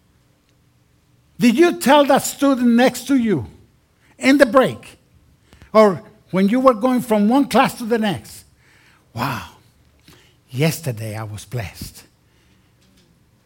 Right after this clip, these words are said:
God did a job on me. He transformed my life. Did you?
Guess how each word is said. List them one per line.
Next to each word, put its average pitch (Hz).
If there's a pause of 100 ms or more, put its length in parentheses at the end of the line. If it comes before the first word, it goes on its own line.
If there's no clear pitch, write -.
(160)
God 143
did 127
a 123
job 123
on 123
me. 113 (600)
He 143
transformed 139
my 131
life. 113 (1300)
Did 220
you? 320